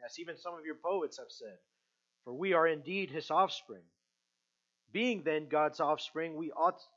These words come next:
not to think that the divine being is like gold or silver or stone, an image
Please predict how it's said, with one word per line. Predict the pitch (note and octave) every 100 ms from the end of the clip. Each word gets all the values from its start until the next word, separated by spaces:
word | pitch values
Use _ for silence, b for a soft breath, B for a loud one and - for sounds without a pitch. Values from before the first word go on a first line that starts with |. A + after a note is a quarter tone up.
| D#3
not | G3+ -
to | F3+
think | D3 G3+ G3 C3+ - - _ _ _ _ _
that | D#3+ D3
the | F3
divine | E3 E3 G#3 A3
being | E3 G#3 F#3 E3
is | D#3
like | E3 C#3
gold | A#2+ G3 F3+ C#3+
or | C#3
silver | C3 - F#3+ D3+
or | C3+ C3
stone, | - - F3+ D#3+ A2 F#2+ G#2 -
an | C#3+
image | E3+ D#3 -